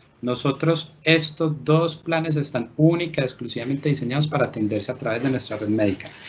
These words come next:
Eso obviamente nos implica un reto de cada vez ampliar más nuestra red médica. Pero esto, esto es súper importante porque nosotros gestionamos nuestros aliados, conversamos con los asesores, con nuestros médicos, perdón, con las instituciones médicas para cada vez buscar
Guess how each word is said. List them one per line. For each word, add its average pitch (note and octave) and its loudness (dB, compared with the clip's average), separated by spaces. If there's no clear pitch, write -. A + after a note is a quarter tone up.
Eso C3+ 6
obviamente D3+ 2
nos C3 -2
implica C3+ -4
un C3 -4
reto C#3+ -2
de C3 0
cada B2+ 2
vez C3 -2
ampliar B2+ -4
más B2+ -6
nuestra B2+ -10
red G#2+ -10
médica. A2 -6
Pero B2 2
esto, D3+ 0
esto D#3+ -4
es D3+ 2
súper D#3 0
importante A#2 -4
porque - -14
nosotros A2+ -8
gestionamos C#3 4
nuestros B2+ -4
aliados, A2 -2
conversamos A#2+ 0
con B2+ -2
los A2+ -6
asesores, G#2+ -8
con A#2+ -6
nuestros A2 -6
médicos, A#2+ 0
perdón, G#2 -6
con A#2+ 6
las A#2 4
instituciones A#2+ -2
médicas A#2 4
para A2+ 0
cada A#2+ 2
vez C3 4
buscar D#3 4